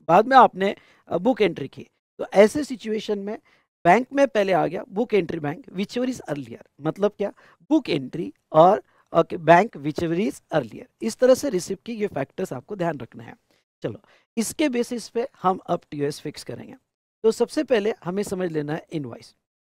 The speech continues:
इनवॉइस अगर गुड्स का है, अगर आपका यहाँ पे एसओजी चार्ट में लिख देना, supply of goods होगा, supply of goods होगा तो आपका इनवॉइस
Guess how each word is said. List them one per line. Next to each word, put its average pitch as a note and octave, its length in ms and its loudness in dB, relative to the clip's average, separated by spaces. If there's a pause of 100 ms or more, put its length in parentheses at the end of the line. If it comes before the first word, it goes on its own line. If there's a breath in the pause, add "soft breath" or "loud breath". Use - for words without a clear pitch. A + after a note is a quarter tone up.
(200)
इनवॉइस B3 440 4 (100)
अगर G#3 320 2 (260)
गुड्स F#3 340 -4
का - 100 -8
है, A#2 180 -12 (1080)
अगर D#3 220 2
आपका F#3+ 480 4 (300)
यहाँ E3 240 4
पे D3+ 200 -10 (1500)
एसओजी E3+ 420 2 (540)
चार्ट E3+ 200 6
में G3 100 -4
लिख F3+ 120 -4
देना, F#3 180 -6
supply A#3+ 440 4
of A#3 100 0
goods G#3 260 -8
होगा, A2+ 220 -16 (460)
supply B3 340 4
of A#3+ 100 0
goods C4 220 -6
होगा A#3+ 200 2
तो - 120 -4
आपका F3 400 -2
इनवॉइस G3 500 -2